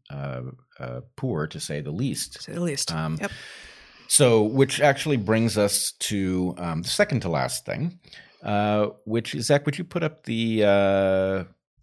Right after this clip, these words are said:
Speaker 1: New York Times article I sent you on the covid vaccine death? So I wanted to point something out here, and I'm, I wanna be very careful that people don't overinterpret it. Um,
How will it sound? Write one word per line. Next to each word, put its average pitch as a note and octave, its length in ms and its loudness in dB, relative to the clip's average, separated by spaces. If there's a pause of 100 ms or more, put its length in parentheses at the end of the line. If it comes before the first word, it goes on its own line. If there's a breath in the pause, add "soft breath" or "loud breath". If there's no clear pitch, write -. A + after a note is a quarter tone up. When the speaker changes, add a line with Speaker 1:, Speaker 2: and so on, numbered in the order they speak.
(460)
Speaker 1:
New G#2 140 -4
York G#2 280 -2
Times G2 600 0
article G2 420 -6
I F#2+ 80 0
sent F#2+ 400 -4
you F#2 340 -6
on E2+ 380 -4
the D#2 520 -6 (640)
covid F#2+ 280 -4
vaccine F#2 480 -2
death? F#2 380 -4 (1900 loud breath)
So A#2+ 420 6
I - 20 4
wanted F3 240 4
to D#3+ 80 -2
point A#2 260 2
something E2+ 380 0
out D#2 160 -2
here, D2+ 100 -4
and E2+ 100 0
I'm, G2 220 0
I A2 60 0
wanna C3+ 140 4
be B2 80 4
very G#2+ 200 4
careful F2 340 -4
that E2 100 -6
people E2 180 -8
don't E2+ 200 -6
overinterpret D#2+ 840 -6
it. - 240 -12 (160)
Um, D2 540 -6